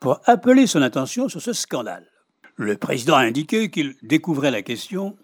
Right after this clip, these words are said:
et qu'il se renseignerait. Il l'a fait avec une célérité qu'il faut saluer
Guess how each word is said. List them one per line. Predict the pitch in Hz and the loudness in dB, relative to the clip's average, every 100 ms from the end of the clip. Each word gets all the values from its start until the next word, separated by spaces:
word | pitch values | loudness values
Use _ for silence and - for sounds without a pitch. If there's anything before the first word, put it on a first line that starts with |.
| _ | _
et | - 208 | 2 2
qu'il | - 156 | 2 -2
se | 143 269 | 0 0
renseignerait. | 175 180 302 208 120 - - _ _ | 2 0 0 -2 -4 -14 -20 _ _
Il | 165 139 | 0 4
l'a | 131 | 4
fait | - | 4
avec | 269 180 | 2 0
une | 143 | -2
célérité | 113 - 160 139 135 170 156 | -4 -2 0 -2 0 0 2
qu'il | 123 | -2
faut | - 107 | -6 -6
saluer | - 165 220 | -2 -2 -4